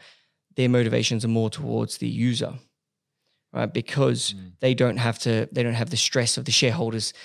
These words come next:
Speaker 1: checking your every move and, uh, checking your every financial situation.
Speaker 2: Yeah.
Speaker 1: And if you haven't got that stress, you can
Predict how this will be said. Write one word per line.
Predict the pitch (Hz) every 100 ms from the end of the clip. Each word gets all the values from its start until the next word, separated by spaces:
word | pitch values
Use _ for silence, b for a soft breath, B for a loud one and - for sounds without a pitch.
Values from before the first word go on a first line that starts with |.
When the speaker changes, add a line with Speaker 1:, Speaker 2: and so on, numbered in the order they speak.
| B B
Speaker 1:
checking | - 131 123 117 117 -
your | 131
every | 113 120
move | 117 156 135 117
and, | 78 73 - - - - -
uh, | 135
checking | - 123 - 117
your | 113
every | 113 110
financial | 113 110 113 110 110 107 - _ _ _ _ _ _ _
situation. | - 127 - 117 123 139 -
Speaker 2:
Yeah. | 101 85 -
Speaker 1:
And | 120
if |
you | 120
haven't | 131 127
got | 117
that | 110
stress, | - 170 135 -
you | 127
can | - 151 143 123